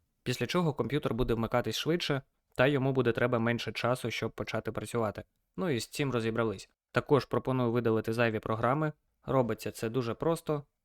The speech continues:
Натискаємо правим кліком по пуску та обираємо перше інстальовані програми. В нас відкривається список з усіма нашими програмами.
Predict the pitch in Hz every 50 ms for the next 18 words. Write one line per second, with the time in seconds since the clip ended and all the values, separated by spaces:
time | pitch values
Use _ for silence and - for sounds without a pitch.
0 | _ _ - 127 123 - 135 - - 143 131 120 120 113 - 131 127 117 117 117
1 | 113 - 131 127 117 - 117 107 107 - 107 - - 185 185 - - - 165 160
2 | - _ _ _ _ _ _ - 139 156 156 135 123 120 123 135 135 135 123 -
3 | - 123 117 113 110 - - 104 101 104 - - 123 135 156 160 151 143 135 123
4 | - - 117 117 - 104 98 90 95 - _ _ _ _ _ _ - 123 120 127
5 | 123 - - 120 - - 135 127 120 113 - 113 - - - 127 - - 113 117
6 | 117 120 - - 127 127 117 110 113 110 - 113 113 107 101 113 113 117 123 135
7 | 156 160 156 147 143 135